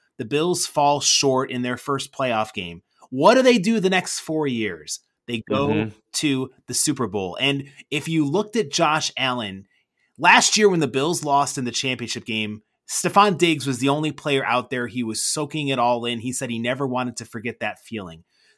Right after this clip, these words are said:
Speaker 1: This year, it was Josh Allen, it was Diggs, and it was a lot of the Bills soaking that in and saying, "We are never gonna let this happen to us again. We're gonna learn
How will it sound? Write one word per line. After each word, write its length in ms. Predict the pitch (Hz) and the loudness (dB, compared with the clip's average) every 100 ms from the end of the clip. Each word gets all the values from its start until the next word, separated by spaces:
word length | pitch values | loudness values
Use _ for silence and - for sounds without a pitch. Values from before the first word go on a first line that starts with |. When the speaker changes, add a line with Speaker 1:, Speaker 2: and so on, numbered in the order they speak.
| _ | _
Speaker 1:
This 280 | 233 - 165 | 4 6 4
year, 340 | 139 120 110 _ _ | 2 2 -2 _ _
it 80 | - | -2
was 200 | 151 131 | 0 -2
Josh 420 | - 147 165 165 | 0 4 4 4
Allen, 360 | 147 139 139 139 | 0 2 2 0
it 80 | 120 | -2
was 200 | 107 104 | -6 -10
Diggs, 440 | - 151 147 139 | -4 -2 -2 -4
and 60 | 131 | -4
it 80 | 127 | -4
was 120 | 123 | -4
a 60 | 117 | -4
lot 340 | 123 160 202 | 4 4 4
of 60 | 170 | 2
the 60 | |
Bills 520 | 120 135 117 113 113 - _ _ | 0 -2 0 -2 -6 -10 _ _
soaking 600 | - - 170 180 214 185 | -4 0 4 4 2 4
that 260 | 175 165 | 4 4
in 200 | 139 139 | 0 -2
and 120 | 123 123 | -2 -2
saying, 340 | 143 127 113 | -2 -2 -4
"We 160 | 131 151 | -2 -2
are 100 | 131 | -2
never 400 | 117 117 151 175 | -2 -2 -2 -2
gonna 240 | 165 151 | -2 -2
let 260 | 135 135 143 | -2 -2 -4
this 180 | 135 | -6
happen 360 | - 123 123 123 | -4 -4 -4 -8
to 220 | - 123 113 | -6 -4 -4
us 180 | 107 | -4
again. 460 | 98 101 147 165 151 | -8 -8 -4 -2 -2
We're 140 | 120 | -4
gonna 200 | 110 110 | -4 -6
learn 520 | 101 117 151 151 151 | -8 -6 -6 -6 -8